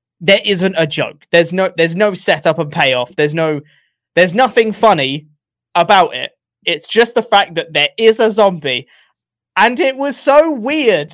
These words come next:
<laughs> I didn't know what to make of it at all. <laughs>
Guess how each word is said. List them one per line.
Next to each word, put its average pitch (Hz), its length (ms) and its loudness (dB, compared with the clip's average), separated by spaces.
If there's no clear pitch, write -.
<laughs> - 80 -16
I - 640 -4
didn't 403 380 0
know 330 200 2
what 294 280 2
to 294 140 -10
make 277 380 0
of 233 140 -4
it 214 140 0
at 240 200 4
all. 233 540 0
<laughs> - 160 -10